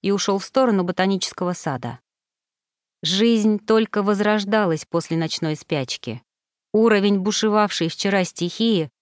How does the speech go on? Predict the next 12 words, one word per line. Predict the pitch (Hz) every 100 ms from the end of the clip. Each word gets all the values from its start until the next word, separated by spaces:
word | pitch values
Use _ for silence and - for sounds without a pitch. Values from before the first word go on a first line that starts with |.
| -
легко | 190 190 - 214
оценивался | 202 - 247 226 170 160 - 143 -
по | 185
состоянию | - 185 196 202 208 208 208
пляжа. | - 185 147 127 123 123 _ _ _ _ _
Он | 208 226
был | 214 226
усеян | 226 - 240 220
ветками, | 220 233 - 185 180
сломанными | - 208 196 185 180 180
сильным | - 202 190 190 196
ветром, | 262 277 170 151